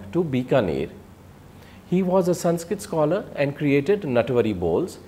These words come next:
as different from mnemonic syllables used in tabla and pakhavaj. Janki Prasad was a bachelor and settled in Banaras, so he got associated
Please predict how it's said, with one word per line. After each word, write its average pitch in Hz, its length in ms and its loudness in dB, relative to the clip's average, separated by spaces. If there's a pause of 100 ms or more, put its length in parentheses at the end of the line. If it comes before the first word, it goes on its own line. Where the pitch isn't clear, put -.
(220)
as 156 240 2
different 156 460 -4 (240)
from 160 180 0
mnemonic 139 420 2
syllables 82 640 -2
used 147 360 0
in 185 200 -2
tabla 123 560 -2
and 143 240 -2
pakhavaj. - 560 -2 (640)
Janki 156 420 -2
Prasad 185 560 -4
was 123 280 0
a 98 80 2
bachelor 85 580 -2 (260)
and 156 160 -2
settled 180 360 0
in 170 160 0
Banaras, 87 560 0 (260)
so 180 160 0
he 190 120 2
got 196 280 0
associated 180 800 -2